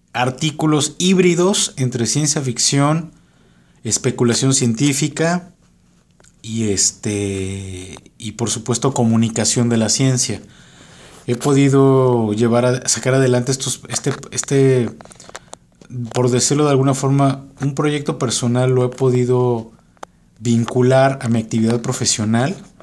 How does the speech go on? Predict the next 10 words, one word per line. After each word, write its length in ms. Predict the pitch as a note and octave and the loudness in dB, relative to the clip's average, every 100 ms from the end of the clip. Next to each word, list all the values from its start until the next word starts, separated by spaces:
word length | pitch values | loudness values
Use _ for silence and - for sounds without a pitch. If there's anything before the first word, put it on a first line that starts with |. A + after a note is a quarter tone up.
| - _ _ _ _ _ _ _ _ - - | -20 _ _ _ _ _ _ _ _ -16 -4
Y 240 | A#2 A#2 | 0 2
en 80 | A#2 | 4
la 100 | A#2+ | 4
revista 280 | A#2+ B2+ C#3 | 4 2 2
Muy 120 | C#3 | 2
Interesante 500 | C#3 C3 C3 B2+ C3+ | 2 2 0 0 2
me, 260 | C3 B2+ B2+ | 2 0 0
me 340 | A#2+ B2 B2 | 0 2 2
ha 120 | A#2+ | 2
servido 760 | B2 D3 C3+ C3+ C#3 B2 B2 | 2 0 0 2 2 2 2